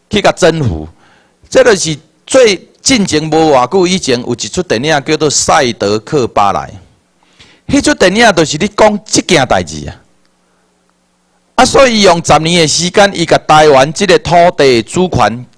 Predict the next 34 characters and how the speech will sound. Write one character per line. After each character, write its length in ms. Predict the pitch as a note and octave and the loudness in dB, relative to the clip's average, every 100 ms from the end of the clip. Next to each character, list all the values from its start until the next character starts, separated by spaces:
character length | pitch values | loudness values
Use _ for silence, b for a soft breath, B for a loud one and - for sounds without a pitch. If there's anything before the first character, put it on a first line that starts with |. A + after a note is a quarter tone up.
| - | -4
建 160 | A#3+ | -4
立 80 | D#3+ | 0
完 180 | C#3+ C3+ | 0 -2
成。 240 | A2 F#2 - _ _ _ _ _ _ _ _ _ | -4 -8 -8 _ _ _ _ _ _ _ _ _
所 240 | - B3+ | 0 2
以 140 | B3 F#3 B B | 2 -2 B B
台 240 | - G#3 A3 | 2 4 4
湾 280 | F3+ F#3+ | 4 2
土 260 | G3 A3+ A3+ | 2 4 4
地 240 | G3+ F3 | 2 0
主 240 | D3 G#3 A3 | 0 -2 0
权 240 | D#3 C#3+ | 2 0
是 100 | C3 | -4
伫 140 | B2 F#3+ D#3 | -6 -6 -2
日 140 | C#3 _ | -4 _
本 200 | - A3 | 0 0
天 160 | G3 D#3+ | 2 0
皇 140 | C3+ | 0
的 80 | B2+ | -2
手 180 | - F3 | -2 -4
头 200 | C3+ G#2+ | 0 -2
建 160 | - C3+ | -2 -4
立 80 | G2 | -2
完 220 | F2+ F2 | -4 -4
成 140 | D#2 C2+ | -10 -12
的。 100 | G2+ - _ _ _ _ _ _ _ _ _ _ _ _ _ - | -14 -20 _ _ _ _ _ _ _ _ _ _ _ _ _ -4
伊 120 | A#3 | 0
搁 200 | C4+ C4+ - | 2 0 0
经 200 | A3 G#3+ | 0 2
过 120 | B3+ A3 | 2 2
万 200 | D#3+ D3 | 4 0
国 120 | D#3 G#3 | 0 0
公 240 | E3 D3+ | 0 0
法， 200 | C#3+ C3 | 0 0